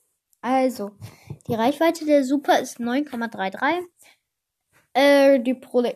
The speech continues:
Projektilgeschwindigkeit ist fünftausend, die Superbreite ist zwei Komma, äh, sechs sieben. Äh, also, Poco heilt mit seiner Super. Mit der Star Power,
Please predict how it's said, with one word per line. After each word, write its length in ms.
Projektilgeschwindigkeit 1200
ist 120
fünftausend, 800
die 80
Superbreite 600
ist 180
zwei 300
Komma, 720
äh, 460
sechs 280
sieben. 520
Äh, 360
also, 380
Poco 360
heilt 300
mit 160
seiner 320
Super. 460
Mit 200
der 60
Star 320
Power, 560